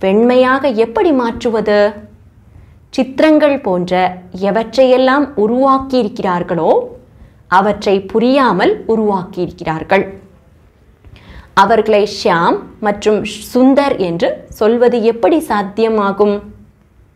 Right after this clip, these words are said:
மூட நம்பிக்கையில் பொம்மை பூஜை செய்பவர்கள் என்றே அவர்களை சொல்ல முடியும். பொம்மைகளுக்கு பெயர், உருவம், தொழில் போன்ற எதுவும் இருக்க முடியாது.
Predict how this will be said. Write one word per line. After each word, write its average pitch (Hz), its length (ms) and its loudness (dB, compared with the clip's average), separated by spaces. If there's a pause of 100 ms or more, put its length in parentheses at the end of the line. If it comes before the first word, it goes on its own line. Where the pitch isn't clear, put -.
(520)
மூட 240 440 4
நம்பிக்கையில் 196 960 0 (220)
பொம்மை 262 420 4
பூஜை 220 380 0
செய்பவர்கள் 185 840 -2
என்றே 196 640 0
அவர்களை 202 480 0
சொல்ல 190 380 -2
முடியும். 170 580 -4 (1120)
பொம்மைகளுக்கு 247 840 2 (340)
பெயர், 185 680 2
உருவம், 196 640 0
தொழில் 190 560 2
போன்ற 196 320 0
எதுவும் 214 640 0
இருக்க 190 340 -6
முடியாது. 165 760 -6